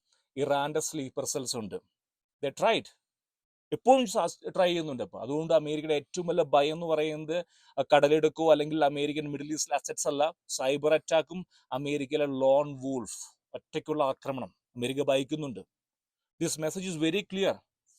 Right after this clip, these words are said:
For യു കെക്കുള്ള മെസ്സേജാണിത്. യു കെയോട് പറയുകയാണ്, "നിങ്ങളുടെ ആവശ്യമില്ല." ഇന്ന് സ്റ്റാമർ ഇന്ന് ഓടി എന്ന് പറയുന്നു, "We'll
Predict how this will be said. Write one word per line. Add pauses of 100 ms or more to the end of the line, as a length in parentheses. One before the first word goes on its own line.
For
യു (140)
കെക്കുള്ള
മെസ്സേജാണിത്.
യു
കെയോട്
പറയുകയാണ്, (340)
"നിങ്ങളുടെ
ആവശ്യമില്ല."
ഇന്ന്
സ്റ്റാമർ
ഇന്ന്
ഓടി
എന്ന്
പറയുന്നു, (320)
"We'll